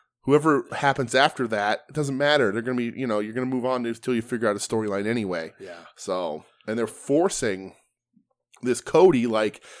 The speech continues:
Speaker 1: "My dad didn't have an I want it" storyline.
Speaker 2: <laughs>
Speaker 1: What? And it's fine. That's what wrestling does. This is clearly what
Speaker 2: Sure.
Speaker 1: they've wanted to do.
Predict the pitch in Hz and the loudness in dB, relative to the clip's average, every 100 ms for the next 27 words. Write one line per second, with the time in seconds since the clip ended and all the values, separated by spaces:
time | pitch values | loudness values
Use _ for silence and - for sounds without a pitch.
0 | - - 123 120 117 120 120 104 117 117 | -12 0 0 4 4 4 0 -4 0 0
1 | 107 78 110 107 110 123 135 - - 117 | 0 0 2 0 0 0 0 -2 -4 0
2 | 104 98 98 90 90 151 - - - 120 | 0 0 -2 -2 -4 -6 -8 -16 -14 -6
3 | 127 143 - 190 196 - 226 208 156 - | 2 4 6 4 4 2 4 4 4 0
4 | 151 156 151 131 151 170 147 131 123 - | 2 4 4 4 6 8 6 2 -4 0
5 | 165 151 131 139 190 123 147 170 127 110 | 4 4 4 2 2 4 2 2 -4 0
6 | 117 123 | 2 2